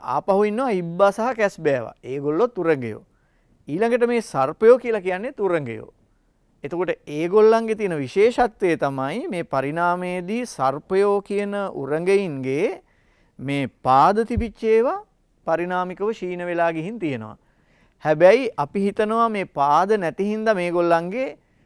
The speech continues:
කොඳු ඇට පෙලක් නැතුව ඇති කියලා. නමුත් මේගොල්ලන්ට කොඳු ඇට පෙලක් තියෙනවා. ඒ කොඳු ඇට පෙල ඔයගොල්ලන්ට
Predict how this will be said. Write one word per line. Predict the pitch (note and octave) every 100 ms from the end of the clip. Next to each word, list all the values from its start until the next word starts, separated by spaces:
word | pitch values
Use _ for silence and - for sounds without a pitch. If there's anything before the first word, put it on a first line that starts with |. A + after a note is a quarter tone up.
| _
කොඳු | - C#3+ D#3+ A3
ඇට | A3 G#3
පෙලක් | G#3+ C4
නැතුව | A3 G#3 G#3+
ඇති | F#3+ C#3+ B2+
කියලා. | A#2+ B2 - _
නමුත් | - F3 C3+
මේගොල්ලන්ට | C3 D#3+ F#3+ G3 A#3 -
කොඳු | E3 F#3
ඇට | A3+ G3+
පෙලක් | A3 C4 -
තියෙනවා. | F#3+ D#3 A#2+ G#2+ _ _ _ _ -
ඒ | D3 D3
කොඳු | - - D3 F3
ඇට | F3 F#3
පෙල | G3 G3+ A#3 G3+
ඔයගොල්ලන්ට | D#3+ E3 F3 F3+